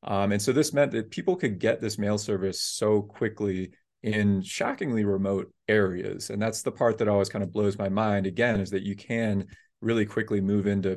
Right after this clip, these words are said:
parts of the West that are, you know, at least in the contiguous United States, some of the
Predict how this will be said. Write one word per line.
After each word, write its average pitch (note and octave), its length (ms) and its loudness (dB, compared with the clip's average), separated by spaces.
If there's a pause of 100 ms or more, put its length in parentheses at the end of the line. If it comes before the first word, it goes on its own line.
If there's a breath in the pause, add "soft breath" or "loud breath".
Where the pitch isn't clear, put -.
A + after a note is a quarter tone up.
parts A#2+ 300 -2
of G#2+ 40 -6
the G2 100 0
West G#2 320 0
that G2+ 100 -4
are, F#2+ 320 -2
you G2 100 -6
know, F#2+ 100 -6
at G2 80 -4
least G#2 300 -2
in G2 120 -2
the F#2 100 -4
contiguous A2 520 -4
United G#2 200 -2
States, G#2 260 0
some E3 120 -4
of A3+ 60 -4
the G#2 140 2